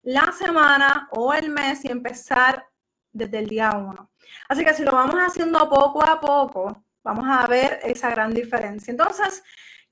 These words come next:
¿qué aplicaciones? Porque eso lo puedes hacer en una libreta,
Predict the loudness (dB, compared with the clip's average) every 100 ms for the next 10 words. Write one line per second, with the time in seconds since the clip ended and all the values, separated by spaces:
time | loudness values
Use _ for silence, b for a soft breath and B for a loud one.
0 | -2 4 4 4 2 0 0 -2 -2 2
1 | 2 2 2 2 4 4 4 2 0 0
2 | 0 2 2 2 2 2 2 2 2 2